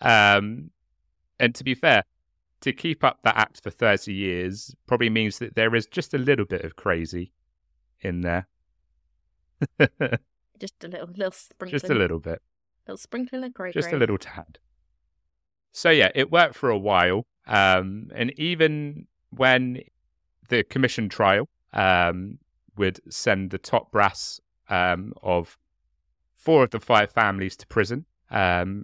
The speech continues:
Speaker 1: Gigante would manage to stay a free man. And that's because the front boss, Tony Salerno,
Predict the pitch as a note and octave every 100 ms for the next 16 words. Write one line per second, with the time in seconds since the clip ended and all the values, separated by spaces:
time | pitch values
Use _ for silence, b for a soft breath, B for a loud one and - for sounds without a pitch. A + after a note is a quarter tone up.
0 | - A#2 C#3 E3 - A#2+ G#2+ - - G#2
1 | G#2 G2 G2 A2 - G#2 F#2+ - A2 G#2+
2 | E3+ G#2 F2 - _ _ _ _ A#2+ E3
3 | D#3 - A#2+ A2 G#2 F#2+ - - A2+ -
4 | G2 - - G#2+ F#2 - G2+ B2 A#2 F2+